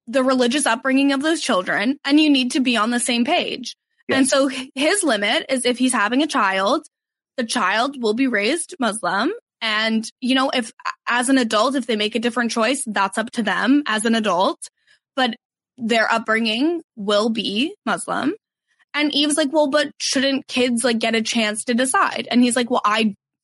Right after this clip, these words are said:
Speaker 1: I don't agree." And that's
Speaker 2: Mm-hmm.
Speaker 1: both of them, I think, are perfectly valid ways of viewing the world. They're
Speaker 2: Yes.
Speaker 1: just fundamentally incompatible with each other.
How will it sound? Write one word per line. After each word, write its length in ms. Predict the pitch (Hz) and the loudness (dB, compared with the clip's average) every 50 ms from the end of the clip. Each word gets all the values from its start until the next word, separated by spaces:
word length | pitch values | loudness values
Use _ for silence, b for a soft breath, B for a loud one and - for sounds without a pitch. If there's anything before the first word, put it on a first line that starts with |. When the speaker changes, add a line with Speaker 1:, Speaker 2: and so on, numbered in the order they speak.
| _ | _
Speaker 1:
I 220 | - 208 202 202 208 | -2 0 2 2 2
don't 280 | 196 214 196 196 214 | 2 2 2 2 2
agree." 460 | 220 220 220 302 349 311 - - - - - _ _ | 0 0 0 0 0 0 -2 -4 -8 -12 -14 _ _
And 200 | - 254 247 240 | 0 2 4 4
that's 240 | 233 208 - 185 185 | 4 4 4 4 4
Speaker 2:
Mm-hmm. 100 | 180 185 | 4 2
Speaker 1:
both 300 | 220 247 240 254 330 311 | 2 2 2 2 2 2
of 140 | 349 339 285 | 0 0 0
them, 180 | 262 269 262 254 | 2 2 2 2
I 140 | 240 254 254 | 2 0 0
think, 360 | - 226 214 226 233 240 - - _ _ _ _ _ _ _ _ _ _ _ _ _ - | 0 0 0 2 0 -2 -4 -10 _ _ _ _ _ _ _ _ _ _ _ _ _ -2
are 140 | 226 262 240 | 0 0 0
perfectly 560 | - - 254 254 247 285 277 277 262 262 262 | 2 2 0 2 2 2 2 2 4 4 4
valid 420 | 208 220 196 220 233 247 247 240 | 4 2 2 2 2 2 2 2
ways 380 | 226 196 208 220 247 240 220 208 | 2 2 2 2 2 2 2 2
of 140 | 233 214 202 | 0 0 2
viewing 300 | 208 220 226 233 226 220 | 2 2 4 4 4 2
the 80 | 220 | 2
world. 560 | 202 196 233 302 302 220 175 185 202 233 254 - - _ _ _ _ _ _ | 2 2 2 2 2 2 2 0 0 -2 -4 -6 -10 _ _ _ _ _ _
They're 140 | - 247 247 | 0 2 2
Speaker 2:
Yes. 80 | 247 226 | 2 2
Speaker 1:
just 260 | 262 285 - - - _ - | 2 0 0 -4 -8 _ -16
fundamentally 880 | - - - 240 233 262 247 262 247 226 240 269 277 285 269 262 247 | -8 -4 0 2 4 4 6 6 4 4 4 2 2 2 2 2 2
incompatible 680 | - 233 254 269 269 254 262 269 359 359 311 226 214 190 | 2 2 2 4 4 4 4 4 2 2 2 2 2 2
with 180 | 190 190 190 - | 2 0 0 -2
each 160 | 196 185 - | -4 -4 -4
other. 400 | 185 160 - 165 135 170 208 202 | -4 -2 -2 -2 -4 -4 -4 -8